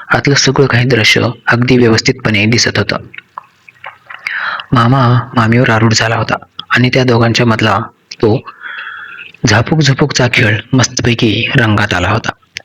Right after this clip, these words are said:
मामी मामाला म्हणत होती, "माझं आणखीन झालं नाही, एवढं लवकर बाजू नका देऊ." परंतु मामाची पिचकारी सुटली होती. आता त्या दोघांमध्ये कधीपासून खेळ होता हे मला काही माहीत नाही,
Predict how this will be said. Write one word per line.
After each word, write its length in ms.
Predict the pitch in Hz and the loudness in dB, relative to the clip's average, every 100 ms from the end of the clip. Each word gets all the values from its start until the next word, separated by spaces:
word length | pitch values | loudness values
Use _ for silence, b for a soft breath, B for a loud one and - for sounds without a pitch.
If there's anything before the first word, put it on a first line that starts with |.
| B B B | B B B
मामी 400 | 131 127 151 135 | 2 4 4 4
मामाला 360 | 139 127 123 127 | 4 4 4 4
म्हणत 180 | 113 110 | 2 2
होती, 200 | 104 110 - - _ _ - | 0 -4 -6 -14 _ _ 0
"माझं 200 | 127 143 | 2 4
आणखीन 260 | 139 127 143 | 2 2 2
झालं 260 | 123 120 | 4 2
नाही, 260 | 117 110 - 135 | 2 0 0 2
एवढं 200 | 123 127 | 4 4
लवकर 320 | 117 117 120 123 - - | 2 0 -2 -4 -8 0
बाजू 240 | 120 120 | 0 2
नका 200 | 113 107 | 0 0
देऊ." 200 | 104 98 - _ _ | 0 -2 -4 _ _
परंतु 400 | 117 107 113 101 - B B - | -2 0 2 0 0 B B 0
मामाची 360 | 117 120 120 | 2 2 2
पिचकारी 540 | 139 120 - 110 101 117 | 0 0 0 0 2 2
सुटली 360 | 113 107 101 | 2 2 0
होती. 240 | 107 - - B B B B - | 0 -2 -6 B B B B -2
आता 160 | 113 135 | 0 2
त्या 140 | 139 | 2
दोघांमध्ये 560 | 135 120 120 120 107 107 - | 4 4 2 2 0 0 0
कधीपासून 440 | 113 117 117 117 | 2 2 2 0
खेळ 160 | 127 110 | 0 0
होता 280 | 117 90 90 - | 0 0 -2 -2
हे 100 | 117 | 0
मला 220 | 110 101 | 2 2
काही 200 | - 104 | 0 0
माहीत 260 | 110 101 - | 0 0 -2
नाही, 140 | - | -6